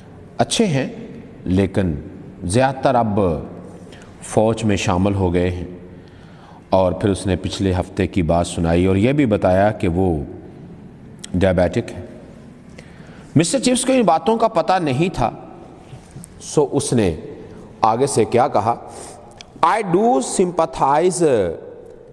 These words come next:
with you, मुझे आपसे बहुत ज़्यादा हमदर्दी है।" Sympathize का feel sorry कह लें। कहता, "आपने ये जो कहानी सुनाई है,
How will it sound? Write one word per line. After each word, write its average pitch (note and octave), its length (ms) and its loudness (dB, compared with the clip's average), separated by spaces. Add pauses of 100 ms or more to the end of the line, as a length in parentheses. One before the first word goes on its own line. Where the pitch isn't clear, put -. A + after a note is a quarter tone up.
(220)
with G#2+ 360 0
you, F2+ 200 2 (680)
मुझे A2 360 0
आपसे F2+ 800 0 (300)
बहुत F#2+ 560 -2
ज़्यादा F2 540 2
हमदर्दी E2 760 -4
है।" C#2 200 -12 (720)
Sympathize D3 580 0
का F#2+ 140 0
feel G2 300 0
sorry F2 400 0
कह E2+ 200 0
लें। E2+ 180 0
कहता, G2 240 0
"आपने G2 760 0 (680)
ये F#2 220 4
जो F#2 200 0
कहानी E2 500 0
सुनाई F2+ 440 0
है, D#2+ 280 -6